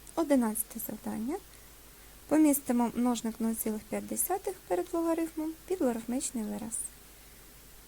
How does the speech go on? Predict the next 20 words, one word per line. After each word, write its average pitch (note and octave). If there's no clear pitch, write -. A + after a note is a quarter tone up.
Даний A#3
вираз G#3+
дорівнює G#3
сорок A3
дев'ять G3+
в -
степені G#3
нуль G#3+
цілих G3+
п'ять G#3
десятих. G#3
Сорок E4
дев'ять C4
ми B3+
можемо A#3
записати A3
як G#3
сім G#3+
в -
квадраті G3+